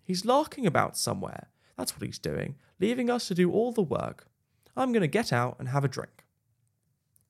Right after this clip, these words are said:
I pointed out to him that we were miles away from a pub, and that he went on about the river. And what was the good of the river? And was everyone who came on the river to die of thirst? It is always best to let Harris have his head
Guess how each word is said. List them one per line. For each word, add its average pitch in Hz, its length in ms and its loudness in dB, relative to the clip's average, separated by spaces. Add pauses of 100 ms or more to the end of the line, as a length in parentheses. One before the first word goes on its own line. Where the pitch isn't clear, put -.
(140)
I 226 80 4
pointed 330 320 0
out 185 180 6
to 120 60 -2
him 110 460 -4
that 165 80 -2
we 180 100 4
were 196 120 6
miles 208 440 4
away 160 220 4
from 139 180 -2
a 131 60 -2
pub, - 320 -4 (520)
and 151 140 4
that 156 80 2
he 214 140 2
went 190 280 2
on 131 300 2
about 117 360 0
the 107 80 -4
river. 90 320 -6 (680)
And 202 320 2
what 262 200 4
was 302 120 -4
the 202 120 -6
good 208 200 4
of 131 120 2
the - 80 -6
river? - 360 -6 (480)
And 190 100 2
was 202 100 4
everyone 294 380 0
who 240 160 -2
came 170 560 0 (280)
on 165 180 4
the 160 100 4
river 131 320 0
to - 120 -8
die 131 300 2
of 127 80 2
thirst? - 580 -4 (580)
It 185 100 -6
is - 80 -10
always 277 200 -2
best 160 280 2
to 151 80 -2
let 147 200 -2
Harris 120 280 0
have 117 100 -6
his 120 140 -2
head - 340 -8